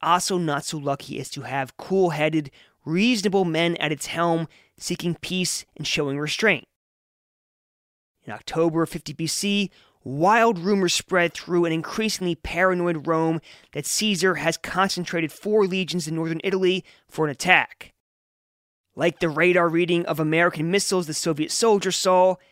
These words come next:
this rumor is false. Caesar only has one legion in northern Italy, and he is not concentrating his forces, and he is not planning an attack at this point.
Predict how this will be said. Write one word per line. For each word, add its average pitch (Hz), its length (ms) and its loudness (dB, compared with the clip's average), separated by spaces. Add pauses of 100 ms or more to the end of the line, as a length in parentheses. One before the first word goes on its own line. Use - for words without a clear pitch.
(380)
this - 260 -12
rumor 180 540 0 (140)
is 156 160 -2
false. - 800 0 (520)
Caesar 175 360 -4
only 165 200 -2
has 165 180 -2
one 180 420 2
legion 165 320 -2
in 147 60 -2
northern 135 260 -6
Italy, 120 440 -8 (300)
and 147 120 -4
he 170 120 2
is 170 120 -2
not 170 300 2
concentrating 160 640 -4
his 139 120 -8
forces, 131 480 -8 (220)
and 156 120 -4
he 160 80 2
is 143 120 -2
not 147 220 -2
planning 127 260 -10
an 139 80 -4
attack 180 400 2
at - 60 -18
this - 140 -10
point. - 280 -20